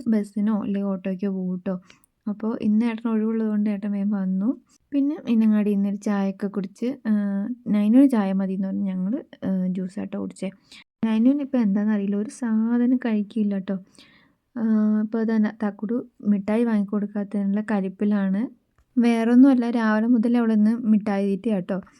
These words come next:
കാരണം വേറൊന്നുമല്ല, ചെസ്സിന് തോക്കുമ്പോ ഇരുന്ന് കരയും. അപ്പൊ ആരെങ്കിലും എടുത്ത് മിഠായി വാങ്ങിക്കൊടുക്കും ട്ടോ.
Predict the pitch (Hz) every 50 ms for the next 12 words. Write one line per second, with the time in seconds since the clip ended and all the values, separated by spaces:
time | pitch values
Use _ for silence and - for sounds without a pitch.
0 | _ - 262 254 208 196 190 196 202 233 247 277 269 262 262 277 285 277 262 262
1 | 262 - - - 285 269 269 - 247 277 285 285 277 262 254 240 233 240 247 269
2 | - - 254 233 226 226 240 240 233 208 196 208 254 - - - - 269 254 240
3 | 233 226 220 226 233 262 262 233 208 - - 247 254 - - - - - - -
4 | - - _ - 214 220 220 208 196 196 202 196 175 175 - 180 180 - 185 180
5 | 196 190 180